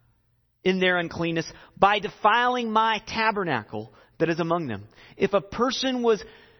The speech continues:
defiled, if they were unclean and they entered the tabernacle, they would be consumed by God.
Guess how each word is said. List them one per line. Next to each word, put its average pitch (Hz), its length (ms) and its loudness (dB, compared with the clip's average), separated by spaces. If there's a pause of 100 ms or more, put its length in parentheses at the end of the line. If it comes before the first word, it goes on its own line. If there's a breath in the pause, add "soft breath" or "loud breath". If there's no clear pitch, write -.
(240 loud breath)
defiled, 214 640 2
if 156 80 -4
they 208 120 4
were 233 140 2
unclean 226 540 0
and 170 120 0
they 180 100 -2
entered 240 440 -4
the 247 100 2
tabernacle, 190 840 2
they 202 420 4
would 214 200 -2
be 202 180 -2
consumed 196 800 -4
by 175 320 4
God. 139 480 -4